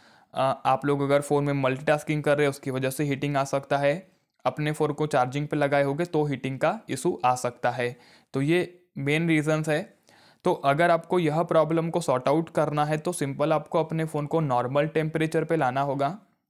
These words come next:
अब नॉर्मल टेम्परेचर पे कब लाएंगे आप अपने फ़ोन को?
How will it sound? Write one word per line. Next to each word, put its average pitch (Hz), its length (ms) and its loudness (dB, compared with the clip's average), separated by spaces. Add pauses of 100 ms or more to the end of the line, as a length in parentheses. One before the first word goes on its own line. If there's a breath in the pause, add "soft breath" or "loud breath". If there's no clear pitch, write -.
(120)
अब 170 140 2
नॉर्मल 143 500 0
टेम्परेचर 170 540 -2
पे 170 140 -2
कब 165 200 0
लाएंगे 147 280 0
आप 147 200 -2
अपने 147 220 -2
फ़ोन 143 220 -4
को? 175 240 -2